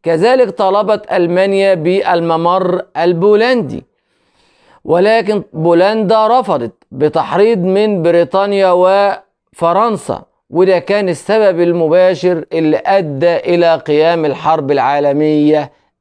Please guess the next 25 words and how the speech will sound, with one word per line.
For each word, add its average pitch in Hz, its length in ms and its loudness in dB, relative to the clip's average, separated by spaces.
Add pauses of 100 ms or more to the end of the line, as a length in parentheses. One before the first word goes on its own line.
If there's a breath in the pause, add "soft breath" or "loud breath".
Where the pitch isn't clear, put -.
(160)
الثانية. 135 680 -4 (360)
إن 151 40 -10
شاء 185 220 0
الله 180 160 0
في 151 100 -6
الحصة 190 440 -4 (180)
التالية 160 480 0
سوف 147 360 -2
نشا-، 127 220 -2
أو 139 420 -2
ن-، 139 340 -6
نعل-، 151 280 -2
آه، 139 340 -4
نتابع 147 460 -2
معا 151 400 -4 (300 soft breath)
كيف 165 320 -2
اندلعت 147 760 0
الحرب 147 420 -4
العالمية، 135 800 -2 (320 soft breath)
آه، 143 280 -2
الثانية 160 720 0
والمراحل 160 840 0
التي 143 460 -2
مرت 143 380 0
بها 131 580 -2